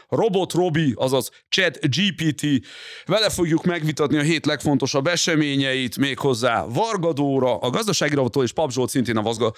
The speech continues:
gazdasági rovattól részvételével, én pedig ugye Batka Zoltán vagyok, és egy, nekem is van egy vendégem, egy elég durva influenzának az utóhatás, úgyhogy lehet, hogy majd menet közben elmegy a hangom, és akkor Pap Zsolt barátom átveszi, vagy Dóra a stafétabotot.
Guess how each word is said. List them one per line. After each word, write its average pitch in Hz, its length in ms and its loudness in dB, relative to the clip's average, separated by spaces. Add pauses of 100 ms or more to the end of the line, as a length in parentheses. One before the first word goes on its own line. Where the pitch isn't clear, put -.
(220)
gazdasági 127 920 0
rovattól 123 500 0
részvételével, 123 640 0
én 110 120 -4
pedig 107 180 -4
ugye 104 140 0
Batka 113 380 0
Zoltán 117 420 0
vagyok, 113 240 0
és 104 140 0
egy, 110 160 -2 (640)
nekem 120 300 2
is 120 140 0
van 120 120 2
egy 113 140 0
vendégem, 117 500 0
egy 107 220 -4 (360)
elég 110 300 2
durva 107 360 2
influenzának 107 800 0
az 110 100 0
utóhatás, 113 640 0
úgyhogy 107 200 2
lehet, 104 180 2
hogy 113 80 2
majd 104 120 2
menet 92 300 -2
közben 98 300 -2
elmegy 92 280 0
a 92 80 0
hangom, 110 520 0
és 107 140 -4
akkor 98 300 -4 (260)
Pap 107 180 0
Zsolt 104 280 2
barátom 98 420 0
átveszi, 95 400 -2
vagy 92 160 -2
Dóra 95 280 -4
a 95 380 -4 (200)
stafétabotot. 123 1040 0